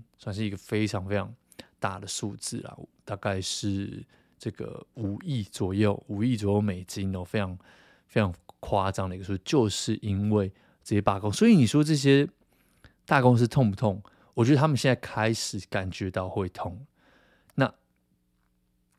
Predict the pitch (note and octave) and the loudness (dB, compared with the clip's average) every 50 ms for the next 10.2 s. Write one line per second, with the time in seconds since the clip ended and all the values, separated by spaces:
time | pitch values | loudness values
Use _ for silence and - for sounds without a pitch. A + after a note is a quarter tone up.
0 | _ _ _ _ _ _ _ _ - D3 B2 A2+ A2 C#3 F#3 F#3 - - - F3+ | _ _ _ _ _ _ _ _ 0 6 8 8 10 10 8 4 4 6 8 8
1 | F3+ F3+ F#3 F3+ F3+ _ _ _ _ - E3 D3+ - C3 A2 G#2 G#2 G#2 G#2 G#2 | 8 8 6 4 0 _ _ _ _ -2 -2 0 2 2 4 4 4 2 0 -2
2 | - D#3 _ _ _ _ _ _ _ _ _ _ _ _ _ _ _ _ _ _ | -6 -10 _ _ _ _ _ _ _ _ _ _ _ _ _ _ _ _ _ _
3 | _ _ _ _ - B2+ D3 F3 E3 - _ _ _ - - - G3+ E3+ D#3 F#3+ | _ _ _ _ -4 -2 -2 -2 -4 -4 _ _ _ -6 2 4 4 6 6 8
4 | F3+ C#3+ A2+ G2+ F#2+ G#2+ G2+ G2+ F#2+ - - C3 B2+ - C3+ C3 C3 B2+ A#2+ - | 8 8 8 6 4 0 -2 -2 -2 -2 -4 -2 0 0 0 2 2 0 0 0
5 | C#3+ C3 B2 G#2 - - A#2 C3 A#2 A2+ A#2 G#2+ - - - - - - _ _ | 0 0 0 0 -2 -2 0 0 2 2 0 -2 -4 -10 -20 -20 -20 -20 _ _
6 | _ _ _ A#2+ G2+ F#2+ F2+ - - - - C3 A2 F#2+ - - - F#2+ F#2 G2 | _ _ _ -6 -6 -4 -6 -6 -6 -4 -4 -4 -4 -4 -6 -8 -10 -10 -12 -12
7 | - A2+ G#2 - - G2 G2 - - - - - B2 B2+ B2+ B2 A#2+ _ _ _ | -16 -16 -10 -8 -8 -8 -8 -10 -14 -16 -16 -10 -4 -2 -2 -2 -2 _ _ _
8 | _ _ _ _ _ _ _ _ _ _ - F#3+ F#3 - G3+ D#3 B2 B2 - A2+ | _ _ _ _ _ _ _ _ _ _ 2 4 6 8 8 8 8 6 4 2
9 | A2+ A#2+ - - A2 G2+ _ - A#2+ A2 G#2 G2 - - C3 C3+ C#3 C3 B2 D#3+ | 0 0 0 -2 -4 -4 _ -4 -2 -2 -2 -2 -2 -2 0 0 0 2 4 4
10 | D#3 B2+ G#2 G2+ | 4 4 4 0